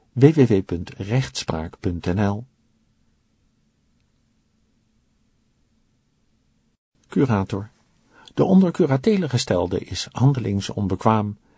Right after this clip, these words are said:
De positie van de curator lijkt dan ook veel op die van ouders of voogd.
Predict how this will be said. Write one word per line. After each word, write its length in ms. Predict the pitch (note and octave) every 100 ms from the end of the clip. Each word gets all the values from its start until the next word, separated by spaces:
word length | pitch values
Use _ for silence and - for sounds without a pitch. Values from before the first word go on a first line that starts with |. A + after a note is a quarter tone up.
| _ -
De 100 | F#2
positie 520 | F#2 E2+ G2+ - F#2+
van 140 | - E2
de 80 |
curator 640 | F#2 F#2 G#2+ A2 A#2+ G#2+ -
lijkt 240 | C3+ D3 -
dan 140 | D3
ook 120 | C3+
veel 280 | - F3+ D#3+
op 140 | C#3+
die 140 | C3+ C3
van 240 | A2+ B2
ouders 340 | C#3 B2+ G2 -
of 200 | G2 -
voogd. 480 | - A2+ A2+ -